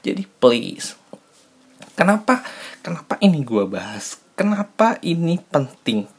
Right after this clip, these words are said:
Kenapa ini urgent? Nggak urgent juga sih. Kayak gimana ya? Bentar ya, gua ngerokok dulu. Eh, bisa sih sambil ngobrol. Kenapa, eh, gua bilang istilah move on tuh beda-beda. Kenapa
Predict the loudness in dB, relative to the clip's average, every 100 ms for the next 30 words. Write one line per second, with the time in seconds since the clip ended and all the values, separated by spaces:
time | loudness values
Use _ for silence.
0 | _ -6 -2 -2 -2 -6 -8 -8 -10 -20
1 | -20 -12 -6 -4 -4 -6 -10 -12 -10 -4
2 | -4 -6 -4 4 4 4 -4 -4 -2 0
3 | -2 -4 -12 -14 -10 -6 -6 -8 -14 -18
4 | -6 2 2 2 -4 -8 -4 0 0 0
5 | 0 0 -2 -4 -4 -8 -16 -20 -20 -8
6 | 6 6 6 -2 -4 -2 -2 0 0 2
7 | 2 0 -2 -14 -20 -20 _ _ _ _
8 | _ -20 -16 -14 -14 -16 -16 -18 -20 -20
9 | _ 0 0 -4 0 0 0 -4 _ _
10 | -4 -2 -2 -2 -4 2 2 4 -2 -6
11 | -10 -20 _ _ _ 0 0 0 -6 -8
12 | -4 -4 -4 -4 -2 -2 -6 -8 -12 -20
13 | -20 -20 _ _ _ _ _ _ _ -2
14 | 0 0 6 6 6 0